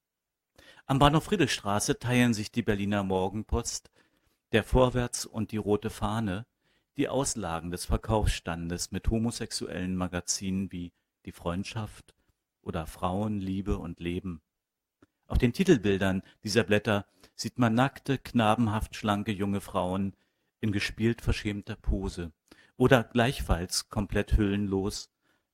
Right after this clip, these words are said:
junge Männer bei sportlicher Betätigung. Das wirklich Anstößige hat auf dem Titel nichts zu suchen. Dafür macht es sich in den Anzeigenspalten breit.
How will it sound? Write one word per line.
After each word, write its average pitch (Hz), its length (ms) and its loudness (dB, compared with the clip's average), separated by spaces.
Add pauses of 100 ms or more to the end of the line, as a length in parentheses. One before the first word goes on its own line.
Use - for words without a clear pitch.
(180)
junge 110 220 2
Männer 101 340 -2
bei 87 140 -8
sportlicher 95 560 -8
Betätigung. 87 720 -10 (1300)
Das - 180 -4
wirklich 123 360 -2
Anstößige 98 840 -4 (320)
hat - 200 -6
auf 107 120 -10
dem 107 220 -6
Titel 107 280 -8
nichts - 380 -4
zu 98 140 -8
suchen. 82 480 -14 (400)
Dafür 143 240 0
macht 151 260 -2
es 127 100 -8
sich - 220 -6
in 120 100 -6
den 110 220 -4
Anzeigenspalten 87 1080 -8
breit. - 480 -12